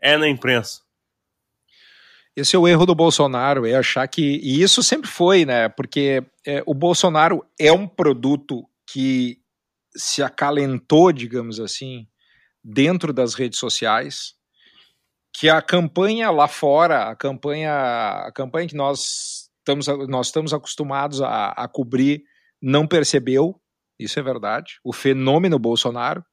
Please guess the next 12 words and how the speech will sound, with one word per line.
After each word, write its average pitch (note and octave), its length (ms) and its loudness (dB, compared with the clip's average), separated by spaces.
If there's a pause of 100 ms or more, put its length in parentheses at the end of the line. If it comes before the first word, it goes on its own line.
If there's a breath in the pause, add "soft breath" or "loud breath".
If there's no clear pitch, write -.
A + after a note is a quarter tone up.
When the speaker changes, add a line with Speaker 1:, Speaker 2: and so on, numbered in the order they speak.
(180)
Speaker 2:
eu A#2 80 -14
já A#2+ 100 2
disse G3 340 -2
isso, A3 160 -2
né, B2+ 80 -4
o F#2 160 -8
Bolsonaro A2+ 720 -4
é - 20 -6
o - 20 -6
maior B2+ 520 -2
fenômeno C#3 580 -6
eleitoral C3 880 -4